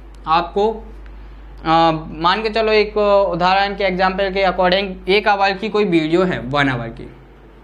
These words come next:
तो वन आवर की video यदि आप ऐसे इस वाले में purchase करते हो तो उसको आप कितनी बार देख सकते हो? एक घंटा तो देख ही सकते हो।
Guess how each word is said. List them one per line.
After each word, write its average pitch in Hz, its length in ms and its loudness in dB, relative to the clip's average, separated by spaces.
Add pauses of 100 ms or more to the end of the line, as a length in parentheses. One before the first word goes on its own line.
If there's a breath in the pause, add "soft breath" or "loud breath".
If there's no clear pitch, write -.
(1400 loud breath)
तो 208 80 6
वन 170 480 0
आवर 254 240 4
की 240 140 -2
video 208 600 2 (380)
यदि 185 200 2
आप 196 300 0
ऐसे 190 260 0
इस 185 240 -4
वाले 214 260 2
में 202 140 -2
purchase 180 340 0
करते 139 280 0
हो 120 80 -4 (360 loud breath)
तो 170 100 4
उसको 185 200 2
आप 226 160 2
कितनी 226 300 -2
बार 208 220 2
देख 196 240 -2
सकते 202 280 -2
हो? 226 120 2
एक 180 240 -2
घंटा 208 280 2
तो 208 100 0
देख 208 220 4
ही 214 80 4
सकते 214 300 -2
हो। 190 120 -2